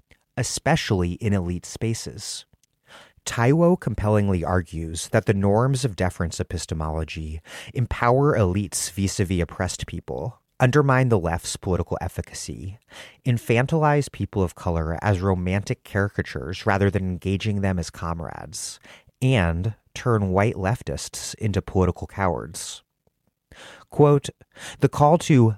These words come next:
listen to the most affected or center the most marginalized is ubiquitous in many academic and activist circles. But it's never sat well with me. In my experience, when people say they need to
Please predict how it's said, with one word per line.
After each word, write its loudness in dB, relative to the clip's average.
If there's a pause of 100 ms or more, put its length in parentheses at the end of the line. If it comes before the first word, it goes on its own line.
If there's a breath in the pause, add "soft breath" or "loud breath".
listen 2
to -6
the 0
most 2
affected -4 (140)
or 2
center 2
the 4
most 2
marginalized -4 (280 loud breath)
is 4
ubiquitous 2
in 4
many 4
academic 0
and -2
activist -2
circles. -4 (760 soft breath)
But 4
it's 4
never 6
sat 0
well 2
with -6
me. -14 (460)
In 4
my 4
experience, -4 (120)
when 0
people -2
say 2
they 4
need 2
to 2